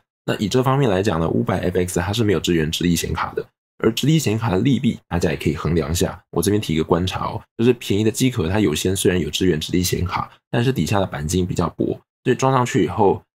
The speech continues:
整个电源仓上盖那片金属它就是软软的感觉了。但也总比去压伤主机板P C I插槽还要好啦。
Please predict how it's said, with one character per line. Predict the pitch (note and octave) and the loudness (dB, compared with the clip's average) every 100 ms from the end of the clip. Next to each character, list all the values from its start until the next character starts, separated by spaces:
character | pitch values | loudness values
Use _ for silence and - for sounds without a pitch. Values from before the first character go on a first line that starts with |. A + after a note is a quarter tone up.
| _ | _
整 | - E2+ | -4 0
个 | E2+ | 2
电 | A#2 | 2
源 | F2 | 2
仓 | F2+ G2 | 0 -4
上 | G2+ F#2+ | -2 -4
盖 | F2+ F2 | -2 0
那 | F2+ | 0
片 | F2+ | 0
金 | E2+ F#2 | 0 -2
属 | - | -2
它 | - | -2
就 | F2+ | -2
是 | F2+ | 2
软 | E2+ E2 | 2 2
软 | F#2+ - | 0 -2
的 | |
感 | - E2+ | -8 -8
觉 | - - | -8 -4
了。 | D#2+ - _ _ _ | -6 -8 _ _ _
但 | B2+ A#2 | 0 2
也 | |
总 | F2 F#2+ | 2 2
比 | G2+ | 2
去 | E2+ | 2
压 | F#2 F2 | 2 2
伤 | F2+ F2+ F2 | 0 -2 -2
主 | D2 | -2
机 | F2 | -2
板 | - E2 | -2 -2
P | F2 | -2
C | E2+ D#2+ | 0 -2
I | |
插 | D#2 D2+ | -2 -6
槽 | - | -6
还 | - | -4
要 | E2 | -4
好 | D2 - | -4 -6
啦。 | - | -8